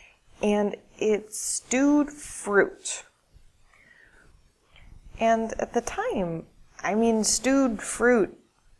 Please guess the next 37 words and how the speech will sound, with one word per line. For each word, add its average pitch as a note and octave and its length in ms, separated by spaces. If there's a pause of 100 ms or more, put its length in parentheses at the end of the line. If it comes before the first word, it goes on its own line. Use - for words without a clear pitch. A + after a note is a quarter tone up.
(120)
really G3 960 (480)
did G3 200
not G3 340
make E3+ 300
any E3+ 180
more D#3+ 260
sense E3 800 (160)
than C#3+ 180
compote. F3 640
I D3+ 60
mean, D3+ 340
neither G3 360
of C#3+ 140
them, D3+ 220 (500)
uh, D3+ 320
made D#3 320
sense. - 680 (160)
So G3+ 260
I G3 160
went, B3 340
I - 80
went B3 220
into E4 160
Google G#3+ 460
Images, D#3 720
and F3+ 260 (300)
maybe D4+ 420
just - 300
to A#3 100
help G3 340
you E3 160
a D3+ 40
little D#3+ 180
bit. - 260
So, G3 340 (240)
um, F#3+ 340
stewed, G4 580